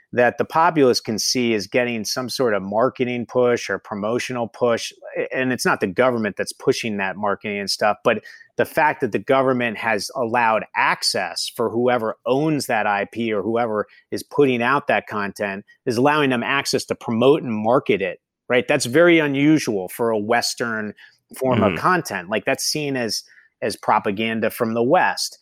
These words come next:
Speaker 1: So the populace sees that and goes, "Well, wait a minute, that's interesting. I have never seen that advertised before, but now it seems to be okay to be advertised. I better stop selling that stuff because it seems like the government's behind it, and I'll start selling this other stuff."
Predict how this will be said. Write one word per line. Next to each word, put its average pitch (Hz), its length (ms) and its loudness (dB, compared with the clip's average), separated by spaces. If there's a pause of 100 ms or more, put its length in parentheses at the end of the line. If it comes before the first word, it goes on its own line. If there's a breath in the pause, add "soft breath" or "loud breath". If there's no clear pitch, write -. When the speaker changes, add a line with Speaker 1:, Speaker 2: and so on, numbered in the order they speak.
(240 loud breath)
Speaker 1:
So - 180 4
the 135 80 6
populace 156 580 2
sees 190 360 0
that 110 260 2
and 110 100 -6
goes, 113 300 -2
"Well, 131 120 0
wait 180 220 2
a 139 40 -4
minute, 98 360 -6
that's 156 380 0
interesting. 113 920 -4 (580 soft breath)
I 131 120 4
have 139 80 4
never 139 240 4
seen 160 260 0
that 127 160 4
advertised 113 600 2
before, 143 500 2
but 110 180 -2
now 131 380 0
it 110 120 0
seems 135 380 -2
to - 100 -6
be 117 220 -2
okay 120 280 -2
to 113 80 0
be 107 140 -4
advertised. 113 680 2
I 117 60 0
better 127 240 0
stop 113 340 0
selling 117 400 -4
that 120 240 0
stuff 98 400 0
because 101 240 -4
it 98 100 -8
seems 110 280 -4
like 101 140 0
the 101 40 -4
government's 104 480 0
behind 98 400 -2
it, 101 40 0
and 101 100 0
I'll 101 180 2
start 104 320 2
selling 101 380 0
this 98 180 0
other 113 240 2
stuff." 80 420 -4